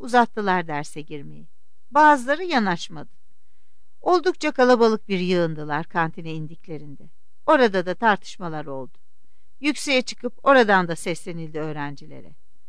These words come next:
"Arkadaşlar, anayasa çiğnendi, biliyorsunuz." "Bilmiyoruz." "Bilmiyorsan öğren. Çiğnediler anayasayı. Derslere girmeyeceğiz protesto için. Heykelin orada toplanalım."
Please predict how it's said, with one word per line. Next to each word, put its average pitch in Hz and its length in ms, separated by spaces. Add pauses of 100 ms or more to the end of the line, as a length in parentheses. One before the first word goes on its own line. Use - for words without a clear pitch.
(420)
"Arkadaşlar, 247 880 (100)
anayasa 269 480
çiğnendi, 180 640
biliyorsunuz." 220 960 (240)
"Bilmiyoruz." 240 720 (560)
"Bilmiyorsan 247 600
öğren. 175 400 (500)
Çiğnediler 285 640
anayasayı. 165 680 (180)
Derslere 277 440
girmeyeceğiz 214 760
protesto 165 540
için. - 320 (400)
Heykelin 294 480
orada 262 340
toplanalım." 175 640